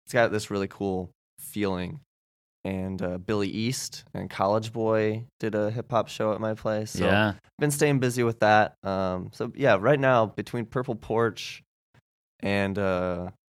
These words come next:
Speaker 1: house concerts, that's kinda where all my time is
Speaker 2: Right.
Speaker 1: spent.
Speaker 2: Okay. Yeah. I didn't know that Rick Chime is coming.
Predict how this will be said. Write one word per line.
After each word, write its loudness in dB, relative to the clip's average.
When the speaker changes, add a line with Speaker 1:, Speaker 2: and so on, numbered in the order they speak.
Speaker 1:
house 0
concerts, -6
that's -12
kinda -4
where 0
all 2
my -4
time -6
is -10
Speaker 2:
Right. 2
Speaker 1:
spent. 0
Speaker 2:
Okay. 2
Yeah. 0
I -2
didn't -2
know 4
that 4
Rick 2
Chime 2
is -4
coming. -6